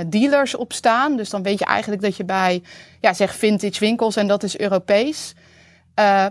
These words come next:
Pamono is een Europese marktplaats, eh, waar je terecht kan. Die hebben ook speciale trade, eh,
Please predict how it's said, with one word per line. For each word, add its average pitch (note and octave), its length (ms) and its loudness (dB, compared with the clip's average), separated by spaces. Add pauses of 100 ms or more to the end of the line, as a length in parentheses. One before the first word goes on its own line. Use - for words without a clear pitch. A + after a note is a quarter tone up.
Pamono B3+ 600 4
is B3+ 140 0
een A3 180 -4
Europese A3+ 840 0
marktplaats, A3+ 1000 0 (100)
eh, G#3+ 280 -2
waar G#3+ 180 2
je A3 100 0
terecht G#3+ 320 -2
kan. A3+ 180 -2
Die A3 80 0
hebben G3+ 180 -2
ook G3+ 100 -2
speciale G3 460 -2
trade, A#3+ 380 0 (100)
eh, A#3 120 -4